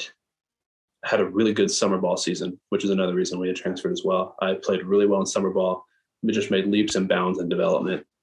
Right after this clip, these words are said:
and, uh, went to Oxnard College with them pretty much saying, you know, "Here's the ball, and, you know, you tell us when you wanna come out of the game." And so, again, went there, and they, I s-, was a starter. And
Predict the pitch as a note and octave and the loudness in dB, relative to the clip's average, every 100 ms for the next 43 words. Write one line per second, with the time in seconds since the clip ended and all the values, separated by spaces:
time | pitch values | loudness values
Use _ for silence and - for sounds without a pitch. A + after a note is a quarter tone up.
0 | - G2+ F#2 F2+ F2+ F2 F#2 - _ - | -6 -4 -2 -2 -2 -4 -6 -12 _ -20
1 | - - - - _ _ _ _ - D3 | -20 -20 -20 -20 _ _ _ _ 4 6
2 | B2+ - C#3 B2 C3+ C#3 C3+ C3 - - | 6 6 4 4 4 6 6 4 -2 -2
3 | - - - C3+ A2+ A#2+ A#2 A2 A#2+ G#2 | -4 -4 -2 2 2 4 2 2 2 0
4 | - A#2 A2 G#2+ G#2+ A2 A2 G#2+ G#2 G#2+ | 0 0 2 0 -2 0 -2 -2 2 4
5 | B2+ B2+ - - F#2 F#2+ F#2+ F#2+ G2 G2 | 4 2 -6 -10 -6 -2 0 0 0 -2
6 | G2+ A#2 G#2+ G#2 - G2 G2+ G#2 - G#2 | 0 2 2 0 -2 -2 -2 -4 -6 -4
7 | G2 F#2+ F#2+ G2+ G2+ F#2 - _ - F2+ | -4 -4 -2 -2 -4 -10 -14 _ -6 -6
8 | F#2 - F2+ F2+ F2+ _ _ _ _ _ | -4 -2 -2 -2 -6 _ _ _ _ _
9 | _ _ - G#2 G2+ G2+ - - - F#2 | _ _ -8 0 0 0 -4 -14 -4 -4
10 | F2+ F#2+ G#2+ A#2+ - G2 G2 F#2+ F#2+ F#2 | 0 2 4 4 2 0 0 0 0 -2
11 | A#2 G2 G2 F#2 G2+ - _ _ _ - | 0 2 4 2 0 -4 _ _ _ -8
12 | - - B2 A2+ G2 - - A2+ A#2+ B2 | -6 -8 -8 -4 -2 -2 2 4 6 6
13 | B2+ A#2+ G#2 G2 G2 | 6 4 2 0 -4